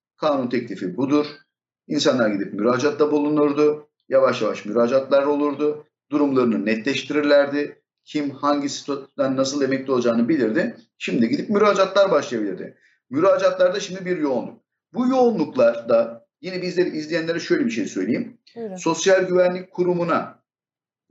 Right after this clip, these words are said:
Speaker 1: gittiniz, çok kalabalık. E-Devlet'ten erişim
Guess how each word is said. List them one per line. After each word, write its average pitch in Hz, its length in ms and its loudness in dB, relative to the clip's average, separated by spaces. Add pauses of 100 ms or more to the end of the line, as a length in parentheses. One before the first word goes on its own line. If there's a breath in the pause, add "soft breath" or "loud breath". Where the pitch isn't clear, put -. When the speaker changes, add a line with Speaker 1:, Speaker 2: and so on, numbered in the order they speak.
Speaker 1:
gittiniz, 160 480 -2
çok 185 280 -2
kalabalık. 143 540 0 (280)
E-Devlet'ten 165 640 -2
erişim 156 580 0